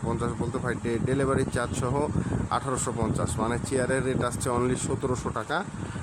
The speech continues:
আর ডেলিভারি চার্জ হচ্ছে দেড়শো টাকা দিয়ে আপনার হচ্ছে আঠারোশো পঞ্চাশ টাকা। এটা একদম ফিক্সড রেট,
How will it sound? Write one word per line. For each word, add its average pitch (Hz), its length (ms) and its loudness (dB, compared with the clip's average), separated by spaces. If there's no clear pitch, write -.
আর 113 240 2
ডেলিভারি 127 440 2
চার্জ 120 240 0
হচ্ছে 120 200 -2
দেড়শো 117 300 -2
টাকা 95 240 -2
দিয়ে 123 260 2
আপনার 117 360 0
হচ্ছে 123 400 0
আঠারোশো 123 680 0
পঞ্চাশ 127 340 6
টাকা। 110 220 4
এটা 139 160 8
একদম 151 240 6
ফিক্সড - 400 2
রেট, 190 120 8